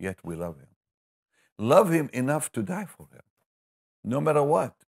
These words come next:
I, I, our love for the Lord is, is stronger than our own life. It's stronger than anything in our life. But what gave us that love? Who gave us that love? The Holy Spirit.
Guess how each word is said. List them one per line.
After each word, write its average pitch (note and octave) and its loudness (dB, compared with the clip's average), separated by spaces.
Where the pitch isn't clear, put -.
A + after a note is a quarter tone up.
I, F#2 -10
I, - -14
our C#3 4
love D#3 0
for B2 -4
the A#2 0
Lord A#2 -2
is, G#2+ -8
is G2 -8
stronger C#3+ -4
than G2+ -2
our F#2 -2
own G2+ -4
life. F#2 -8
It's - -16
stronger B2 -4
than F#2 -4
anything F#2 -10
in G2 -6
our D#2 -14
life. A#1+ -20
But A2+ -8
what B3+ 6
gave C#3+ -2
us A#2+ -4
that G#2 -4
love? - -12
Who D#4+ 0
gave D3 -4
us D#2 -10
that - -18
love? - -20
The A#2 -10
Holy A#2+ -10
Spirit. A2+ -8